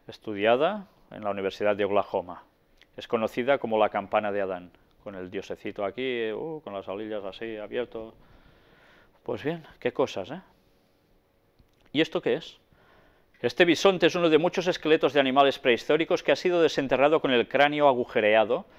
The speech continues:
como por efecto de una bala, y todos suponemos que los dinosaurios no tenían revólveres, ¿no?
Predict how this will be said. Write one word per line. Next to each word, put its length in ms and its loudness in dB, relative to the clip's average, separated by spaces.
como 280 6
por 100 8
efecto 420 2
de 100 0
una 160 4
bala, 420 4
y 80 -6
todos 260 2
suponemos 420 0
que 120 0
los 100 2
dinosaurios 580 2
no 180 0
tenían 300 0
revólveres, 540 2
¿no? 220 -6